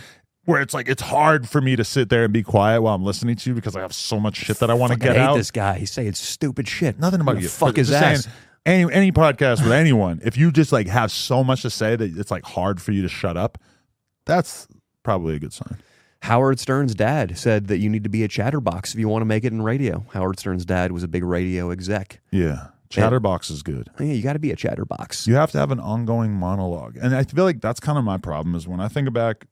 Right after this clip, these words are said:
Speaker 1: to being young, my early twenties, mid twenties, whatever, when I was really just starting to get something going business-wise or, like, I was, I, I basically hadn't accomplished anything with my fucking life yet.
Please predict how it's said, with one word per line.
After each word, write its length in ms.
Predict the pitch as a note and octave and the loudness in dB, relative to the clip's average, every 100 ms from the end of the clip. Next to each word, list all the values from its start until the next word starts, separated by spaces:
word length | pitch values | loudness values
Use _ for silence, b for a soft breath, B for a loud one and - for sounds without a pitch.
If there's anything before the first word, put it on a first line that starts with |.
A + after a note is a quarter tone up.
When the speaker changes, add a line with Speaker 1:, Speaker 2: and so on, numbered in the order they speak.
| _ | _
Speaker 1:
to 360 | - F#2+ F2+ E2 | -6 -4 -4 -6
being 280 | C#2+ F#2 E2+ | -4 -2 -2
young, 400 | E2 F2 F2 F2+ | 0 0 -2 -4
my 100 | F2 | -10
early 240 | D#2+ F2+ F2 | -4 -2 -4
twenties, 460 | - E2+ E2+ E2 | -4 -4 -2 -4
mid 180 | E2+ E2 | -6 -6
twenties, 320 | - F2+ E2 | -4 -4 -4
whatever, 300 | D#2+ F2 E2+ | -4 -4 -4
when 100 | E2+ | -4
I 60 | D#2+ | -4
was 100 | D2 | -8
really 320 | D#2+ F#2+ F#2 | -4 -2 0
just 160 | E2+ - | -2 -6
starting 460 | - F2 F2+ F#2 | -6 -4 -2 -2
to 100 | F2 | -4
get 240 | F2+ F#2 - | -2 -4 -4
something 340 | - F#2 F#2+ | -6 -4 -2
going 280 | F2+ F#2 F#2 | 0 0 0
business-wise 800 | F2+ F2 F2+ - F#2+ F2+ F2+ E2+ | -2 -4 -4 -2 0 0 -2 -2
or, 100 | E2+ | -4
like, 200 | E2+ D2 | -6 -8
I 40 | F#2+ | -8
was, 120 | G2 | -8
I, 200 | C3 - | -8 -8
I 40 | C#3 | -4
basically 320 | F#3 F3 D#3+ | -2 -2 -2
hadn't 240 | C#3+ C3+ G2+ | -2 -4 -6
accomplished 420 | A2+ G#2 F#2 - | -6 -6 -8 -12
anything 280 | G#2 F#2+ F#2+ | -10 -8 -6
with 60 | F2+ | -4
my 60 | E2 | -4
fucking 300 | - F2+ F2 | -4 -4 -4
life 220 | F2 F2 | -6 -6
yet. 180 | D#2+ | -6